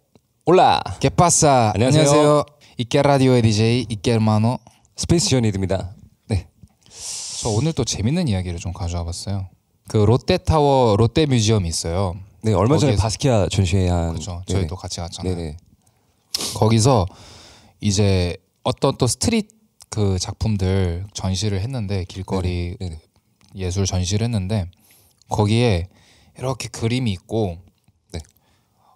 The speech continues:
Speaker 2: 아침 오전 일찍 어떤 커플이 미술전 데이트를 갔는데, 앞에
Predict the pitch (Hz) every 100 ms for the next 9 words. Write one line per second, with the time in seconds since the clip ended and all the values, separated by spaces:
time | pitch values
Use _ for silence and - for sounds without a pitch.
0 | _ 104 - 151 107 113 147 156 147 143
1 | 151 139 165 - 180 127 95 113 123 151
2 | 147 135 123 117 110 101 104 107 98 101
3 | 90 90 90 117 98 92 - 127 113 85